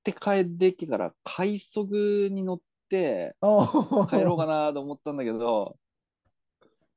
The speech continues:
Speaker 2: うん。
Speaker 1: あの、ちょっと史上最高に膀胱パンパンになって、
Speaker 2: <laughs> うん。
Speaker 1: 調布で降りで、便所行ったら、
Speaker 2: おう。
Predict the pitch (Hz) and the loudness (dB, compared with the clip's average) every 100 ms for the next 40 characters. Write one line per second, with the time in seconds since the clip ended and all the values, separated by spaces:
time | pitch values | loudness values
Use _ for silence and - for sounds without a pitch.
0 | _ _ 120 123 120 110 98 82 - _ | _ _ -8 -6 -4 -6 -6 -10 -16 _
1 | _ _ _ _ _ _ _ _ _ _ | _ _ _ _ _ _ _ _ _ _
2 | _ _ _ _ _ _ _ _ _ _ | _ _ _ _ _ _ _ _ _ _
3 | - 90 71 - - - - 139 165 214 | -10 -8 -10 -10 -8 -6 -4 -2 2 4
4 | 214 - 185 196 196 - 202 202 202 196 | 2 0 0 0 0 -4 -2 0 0 -2
5 | 156 _ 156 170 185 - 190 185 180 175 | -6 _ 0 2 0 -2 -2 0 -2 -4
6 | 170 170 165 143 _ - - 131 233 - | -6 -6 -6 -8 _ -4 -2 -2 -4 4
7 | 392 - 392 - - - - _ _ _ | 4 4 0 -2 -6 -14 -14 _ _ _
8 | _ _ _ - - - 190 156 143 127 | _ _ _ -20 -20 -2 2 2 2 0
9 | - 190 202 196 220 208 185 135 135 160 | 2 4 4 4 2 6 6 6 6 4
10 | 175 156 170 139 87 58 _ _ _ _ | 4 4 4 4 0 -4 _ _ _ _
11 | - 135 170 175 185 190 - 131 110 113 | -4 -2 -2 -4 -4 -4 -6 -6 -2 -2
12 | 104 80 - _ _ _ _ _ _ _ | -2 -4 -8 _ _ _ _ _ _ _
13 | _ - 131 110 104 | _ -4 -2 -2 -8